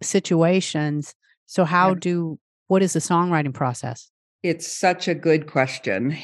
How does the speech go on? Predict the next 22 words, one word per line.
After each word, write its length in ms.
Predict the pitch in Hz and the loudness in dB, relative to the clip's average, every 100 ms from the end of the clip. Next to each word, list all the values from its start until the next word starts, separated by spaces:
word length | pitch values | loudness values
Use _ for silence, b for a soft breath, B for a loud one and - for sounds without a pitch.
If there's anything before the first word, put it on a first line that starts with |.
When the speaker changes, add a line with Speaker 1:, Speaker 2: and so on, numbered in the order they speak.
| - | -4
Speaker 2:
And 560 | 165 160 156 151 151 156 B B B 147 | 2 4 4 4 2 -2 B B B 2
like 260 | 156 151 | 2 4
most 480 | 170 165 180 185 - | 2 2 2 -2 -4
things 340 | 170 156 151 | -2 0 -4
creative, 640 | - - 156 156 151 147 147 | -6 0 4 6 6 2 2
there's 200 | 143 151 | 0 0
probably 480 | - 151 147 151 156 | 2 2 2 0 0
some, 600 | - 156 156 160 175 156 | 2 4 4 4 2 2
like, 340 | 147 151 - | 0 0 -2
little 500 | 165 160 160 160 165 b b b - | 0 2 4 4 2 b b b 0
hint 240 | 190 190 | 2 2
of 120 | 185 | 2
inspiration 1000 | 180 185 - 175 170 175 123 208 160 185 | 2 0 2 2 6 4 4 4 4 2
from 320 | 190 165 151 | 0 2 2
somewhere 840 | - 262 240 185 147 160 185 277 - | 2 4 4 4 4 4 4 2 0
that's 220 | 160 - | -2 -2
coming 360 | - 185 170 165 | -4 -2 0 0
into 240 | 170 170 | -2 -2
the 140 | 160 | -4
process. 640 | 156 151 151 - 175 170 - | -2 0 0 2 0 0 0
But 240 | 160 - | -2 2
basically, 840 | 233 320 349 - 165 151 147 185 | 2 2 -2 -2 0 2 4 2